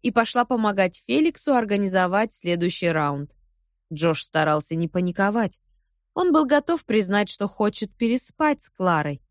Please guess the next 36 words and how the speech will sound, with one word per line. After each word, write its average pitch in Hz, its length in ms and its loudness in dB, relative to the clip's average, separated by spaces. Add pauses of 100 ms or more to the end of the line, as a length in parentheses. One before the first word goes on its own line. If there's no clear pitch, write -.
(400)
И 208 160 0
то, 233 320 2
что 180 260 0
она 185 260 2
ему 190 200 2
очень 190 300 0
нравилась 196 600 2
как 208 220 -4
человек. 190 680 0 (460)
С - 120 -14
ней 285 200 4
было 254 260 4
легко 247 420 2
говорить 220 640 2 (320)
даже 208 420 2
о 208 140 0
тех - 300 -2
вещах, 185 480 0 (140)
которыми 214 680 2
он 214 220 2
никогда 233 480 2
ни 190 140 0
с - 120 -10
кем 151 240 -2
не 143 100 -2
делился. 143 640 -2 (440)
Но 240 160 4
это 247 160 2
не 220 160 2
значило, 170 640 0 (300)
что - 200 -2
он 214 280 2
хотел 196 600 0
быть 180 440 -2
с - 120 -14
ней. 151 300 -2